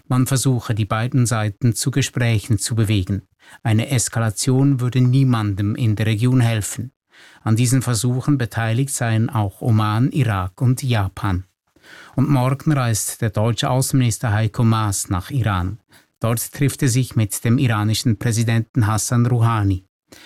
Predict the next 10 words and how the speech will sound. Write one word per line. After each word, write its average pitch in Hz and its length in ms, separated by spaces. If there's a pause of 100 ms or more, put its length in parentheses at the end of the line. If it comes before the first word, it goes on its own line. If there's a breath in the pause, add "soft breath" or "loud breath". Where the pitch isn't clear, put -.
(280 loud breath)
Maas 110 400
sagt, 143 480
Iran 117 520
müsse 117 320
weiterhin 110 520
alle 147 260
Vereinbarungen 101 840
des 104 200
Atomabkommens 117 1080
erfüllen. 127 560